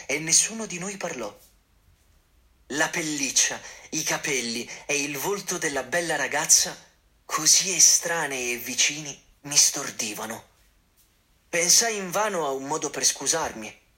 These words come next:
ancora con il berretto stretto in mano, e d'improvviso, mentre un velo mi offuscava la vista,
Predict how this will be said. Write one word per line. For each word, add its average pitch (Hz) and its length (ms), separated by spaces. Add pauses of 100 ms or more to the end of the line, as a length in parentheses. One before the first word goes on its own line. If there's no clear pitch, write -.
(160)
ancora 120 400
con 143 140
il 127 120
berretto 127 400
stretto - 340
in 110 100
mano, - 320 (460)
e 147 220
d'improvviso, 220 880 (640)
mentre 113 400
un 117 120
velo 156 300
mi 127 100
offuscava 120 520
la 113 80
vista, 147 380